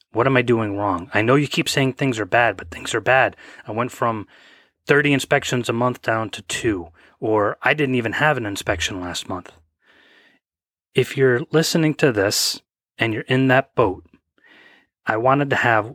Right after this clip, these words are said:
one more podcast to say the same thing, but in a different way. That thing is, do not give up. I say that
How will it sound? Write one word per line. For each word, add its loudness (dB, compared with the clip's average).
one 2
more 4
podcast 0
to -4
say 0
the -4
same 0
thing, 0
but 0
in 0
a -4
different -4
way. -4
That 4
thing 2
is, 0
do -2
not -4
give -4
up. -10
I 0
say 4
that 0